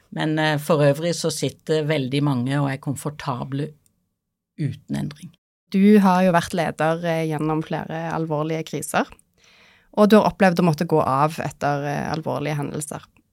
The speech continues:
Speaker 2: Eh, vi har vært innom F N-erfaringen. Eh, mange husker også at du var forsvarsminister under terrorangrepet i Norge tjueandre juli to tusen og elleve.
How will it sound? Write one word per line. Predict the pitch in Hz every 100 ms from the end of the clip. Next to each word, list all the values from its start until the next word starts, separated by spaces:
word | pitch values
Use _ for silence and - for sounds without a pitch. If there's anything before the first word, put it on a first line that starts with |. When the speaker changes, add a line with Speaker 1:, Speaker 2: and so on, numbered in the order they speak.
| 175
Speaker 2:
Eh, | 165 160 160
vi | 165
har | 165
vært | 175 190
innom | 160 160 175
F | - -
N-erfaringen. | 165 185 202 202 202 233 277 320 _ _ -
Eh, | 196
mange | 185 170 170
husker | 170 170 -
også | 165 202
at | 180
du | 170
var | 160 156
forsvarsminister | 156 156 - 143 - - - 180 170 - 160
under | 147 151 156 156
terrorangrepet | - 156 151 160 165 165 156 -
i |
Norge | 160 147 135 - 160
tjueandre | 185 151 156
juli | 160 165 170 170 175 -
to | 170
tusen | 170 - 170
og | 175
elleve. | -